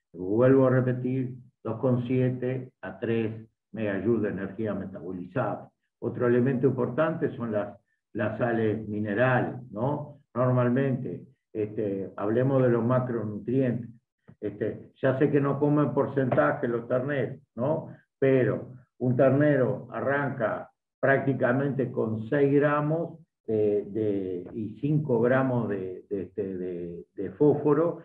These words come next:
y termina, cuando está con ciento y algo, comiendo dos,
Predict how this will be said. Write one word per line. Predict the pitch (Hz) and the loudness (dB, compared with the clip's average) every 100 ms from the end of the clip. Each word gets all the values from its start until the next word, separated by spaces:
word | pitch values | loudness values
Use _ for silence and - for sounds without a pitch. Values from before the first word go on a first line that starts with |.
| _ | _
y | 107 107 | -12 -6
termina, | 110 113 135 135 110 - - - | -4 0 0 0 0 -2 -8 -12
cuando | - 110 113 | -4 0 0
está | 110 139 - | 2 0 2
con | 123 110 | 0 -2
ciento | 139 147 143 135 | 0 0 2 2
y | 127 | 4
algo, | 135 135 139 170 165 - _ _ | 6 6 6 4 2 -2 _ _
comiendo | 120 120 131 135 131 123 110 95 87 85 87 | -4 0 0 0 2 2 2 -2 -4 -10 -4
dos, | 143 127 - | 0 2 0